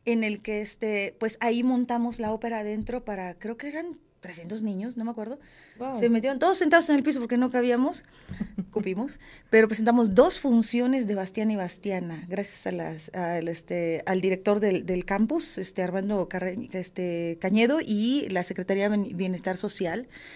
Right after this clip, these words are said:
Speaker 1: eh, ajá, Bienestar Social, que nos invitaron a hacer esto para los niños, exclusivamente.
Speaker 2: ¡Qué
Speaker 1: Casi,
Speaker 2: maravilla!
Speaker 1: sí,
Speaker 2: Eso
Speaker 1: sí,
Speaker 2: te
Speaker 1: sí,
Speaker 2: quería
Speaker 1: sí.
Speaker 2: preguntar, ¿cómo recibe, cada que se presenta,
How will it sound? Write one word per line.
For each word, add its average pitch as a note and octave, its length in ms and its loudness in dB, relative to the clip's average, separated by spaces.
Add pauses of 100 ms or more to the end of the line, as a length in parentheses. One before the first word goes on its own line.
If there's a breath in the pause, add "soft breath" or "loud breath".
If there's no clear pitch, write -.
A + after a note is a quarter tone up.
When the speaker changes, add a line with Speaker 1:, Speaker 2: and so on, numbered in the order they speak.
(520 loud breath)
Speaker 1:
eh, F3 420 -4
ajá, C#4+ 200 0
Bienestar A3+ 340 2
Social, A3 280 -2
que A#3 140 0
nos G#3+ 180 0
invitaron A3 440 2
a A3+ 60 2
hacer A3 200 -4
esto A3 300 -4
para C#4 440 2
los G3+ 280 0
niños, F3+ 420 0
exclusivamente. G#3+ 880 -6
Speaker 2:
¡Qué - 0 -
Speaker 1:
Casi, E4 280 -2 (120)
Speaker 2:
maravilla! D#4 260 2
Speaker 1:
sí, F#4 300 4
Speaker 2:
Eso F#4+ 180 4
Speaker 1:
sí, - 60 0
Speaker 2:
te A4+ 60 8
Speaker 1:
sí, - 60 -2
Speaker 2:
quería D#4+ 180 4
Speaker 1:
sí. D#4+ 80 -4
Speaker 2:
preguntar, C#4+ 480 0
¿cómo G#4+ 280 2
recibe, D4 640 2
cada G4 220 0
que F#4+ 100 -6
se B3 140 2
presenta, A3+ 680 0